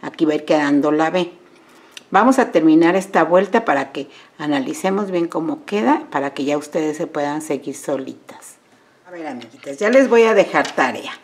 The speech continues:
Acuérdense que son series de tres vueltas. Miren, es una, dos y tres. Aquí ya empezamos a, a repetir la una, la dos y la otra es la que lleva una cadenita. Lo único que cambia es que en lugar de tres cadenitas ya van a ser cuatro.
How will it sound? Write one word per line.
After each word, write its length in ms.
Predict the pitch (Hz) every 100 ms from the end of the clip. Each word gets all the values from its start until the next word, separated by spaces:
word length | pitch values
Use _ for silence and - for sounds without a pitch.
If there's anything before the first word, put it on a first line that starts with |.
| - - -
Acuérdense 640 | 151 - 202 156 131 135
que 240 | - 151 160
son 260 | 226 240
series 480 | 254 240 202 196 208
de 120 | 165
tres 420 | 135 151 143 143
vueltas. 580 | 175 180 170 - - -
Miren, 260 | - - -
es 240 | 269 - -
una, 480 | 196 214 220 220 214
dos 340 | 160 165 -
y 20 |
tres. 480 | 160 - - - - _ - - - -
Aquí 220 | 151 170
ya 100 | 180
empezamos 480 | 180 180 170 165 165
a, 200 | 147 -
a 140 | -
repetir 520 | 151 135 135 - 139 139
la 160 | 139
una, 600 | 147 180 190 180 202 269 - - _ _
la 220 | - 254 143
dos 420 | 170 180 254 - - - -
y 100 | 156
la 220 | 151 151
otra 440 | 156 160 185 185
es 180 | 185 180
la 140 | 180 180
que 120 | 139
lleva 200 | 135 139
una 260 | 147 156
cadenita. 600 | 156 180 196 214 214 214 - - - -
Lo 200 | 208 226
único 500 | 262 269 285 294 294
que 200 | 175 -
cambia 480 | 175 165 160 170
es 260 | - 208 190
que 100 | -
en 80 | 214
lugar 300 | 208 175 175
de 100 | 180
tres 300 | - 170 165
cadenitas 680 | - 190 190 190 175 185 185
ya 120 | 160
van 200 | 151 156
a 60 |
ser 240 | 156 170 165
cuatro. 500 | - 202 196 -